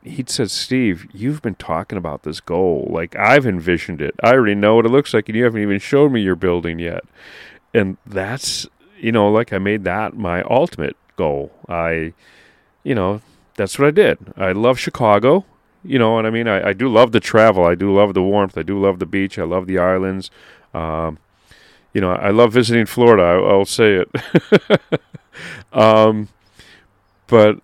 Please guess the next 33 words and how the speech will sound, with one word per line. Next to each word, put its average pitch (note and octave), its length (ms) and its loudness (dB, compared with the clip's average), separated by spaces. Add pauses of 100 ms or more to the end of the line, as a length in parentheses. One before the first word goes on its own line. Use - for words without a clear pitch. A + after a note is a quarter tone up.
(560)
ultimately, A2+ 440 0
I F#2+ 140 4
love A2+ 500 -2
Chicago, D3+ 560 -4
and E2+ 100 -6
I, E2+ 140 -4
I F#2+ 60 -2
wanted F#2+ 260 -2
to F#2+ 60 -6
be G#2 100 -2
in G2 80 -2
the F#2+ 80 -6
heart G#2 180 -2
of G2 60 -4
the F#2 60 -8
city, F#2+ 340 -6
and F2+ 100 -6
I F2 40 -4
wanted F2+ 280 -2
to F2+ 80 -6
be F2+ 160 -6
near F2+ 180 -2
Wrigley F2+ 300 -4
Field. F#2 320 -6
I E2+ 60 -4
wanted F2 260 -4
to F2 40 -4
be F2+ 180 -6
near F2+ 280 -4
Belmont F2+ 460 -6
Harbor. F2 520 -6
I F#2 160 -12
wanted, F2 640 -6